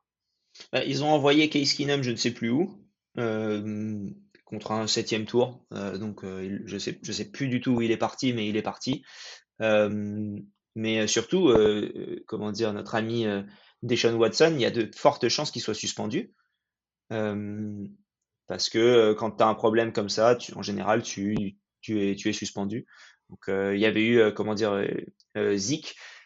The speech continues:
qui avait été suspendu il y a quelques saisons, alors qu'il n'avait pas été reconnu coupable ni en pénal ni en civil. Euh, donc là, t'es forcément, tu vas démarrer la saison très probablement sans Deshaun Watson. Donc il te faut un,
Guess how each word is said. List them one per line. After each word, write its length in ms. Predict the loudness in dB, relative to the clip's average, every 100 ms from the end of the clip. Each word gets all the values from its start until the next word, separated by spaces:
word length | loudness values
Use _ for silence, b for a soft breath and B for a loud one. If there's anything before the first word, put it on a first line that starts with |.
| B
qui 100 | -2
avait 160 | 2 2
été 140 | 2
suspendu 420 | -2 -4 -4 2
il 40 | 4
y 20 |
a 40 |
quelques 280 | 4 -2 -2
saisons, 320 | 0 0 6
alors 200 | 6 4
qu'il 120 | 0
n'avait 180 | -2 2
pas 140 | 6 6
été 180 | 8
reconnu 380 | 6 6 2 0
coupable 480 | -2 4 6 6 2
ni 140 | -2
en 260 | 0 0 0
pénal 340 | 0 0 0
ni 120 | 0 -4
en 100 | -4
civil. 420 | -6 -2 -2 -4 _ b b b _ _ _ _ _ _ _ -6
Euh, 140 | -2
donc 180 | 0 6
là, 120 | 8
t'es 160 | 8 4
forcément, 560 | 2 4 4 4 2
tu 160 | 0 2
vas 100 | 4
démarrer 320 | 6 8 10
la 120 | 8
saison 360 | 6 0 0 -4
très 220 | 0 2
probablement 420 | 6 6 6 2
sans 320 | 0 0 0 2
Deshaun 360 | 2 0 0
Watson. 320 | 2 0 -4 -10 _ b b
Donc 140 | -10 -8
il 80 |
te 60 | -2
faut 300 | 2 4 2
un, 560 | 0 0 0 -2 -4